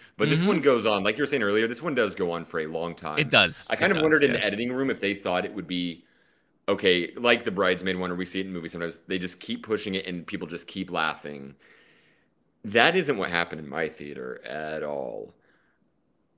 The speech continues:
Speaker 1: Uh, and there's something really weird about, like, nausea comedy, um,
Speaker 2: Mm-hmm.
Speaker 1: where this really gross thing is happening. And,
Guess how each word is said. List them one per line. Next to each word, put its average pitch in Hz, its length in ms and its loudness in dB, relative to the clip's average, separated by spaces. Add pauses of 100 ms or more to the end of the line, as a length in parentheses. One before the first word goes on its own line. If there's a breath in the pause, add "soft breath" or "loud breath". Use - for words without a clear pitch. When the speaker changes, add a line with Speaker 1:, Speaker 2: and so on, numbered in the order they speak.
(180)
Speaker 1:
Uh, 87 640 2
and 147 200 4
there's 151 140 0
something 170 240 -4
really 123 240 0
weird 107 260 0
about, 98 180 0
like, 95 220 -4
nausea 98 680 -2
comedy, 123 720 -8 (260)
um, 92 80 2
Speaker 2:
Mm-hmm. 85 640 2 (640)
Speaker 1:
where 98 220 4
this 98 220 -6
really 98 200 -2
gross 87 300 -2
thing 90 180 -4
is 82 80 -8
happening. 82 580 -6
And, 78 120 -10